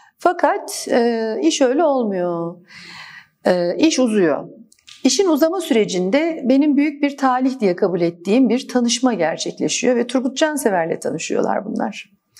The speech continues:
Ee, Turgut Bey, e, bu iş sürecin ilk sekiz yılında,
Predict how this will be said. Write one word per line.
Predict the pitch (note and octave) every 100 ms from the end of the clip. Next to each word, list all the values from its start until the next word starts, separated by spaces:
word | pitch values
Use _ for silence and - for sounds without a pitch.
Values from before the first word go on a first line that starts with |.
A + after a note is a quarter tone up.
| - - - - - -
Ee, | G3+ G3+ G3 F#3+ F#3+
Turgut | - D4+ F#4+ - C4+
Bey, | D4+ F#4+ -
e, | A3+ A3 G#3+ G#3 G#3 - - _ G#3
bu | A3+ F#4 D#4
iş | B3+ A#3+
sürecin | - A3+ G#3+ A3+
ilk | A3+ D4 -
sekiz | C#4+ C#4+ E4 A#3+
yılında, | F3+ E3 D#3+ F3+ E4+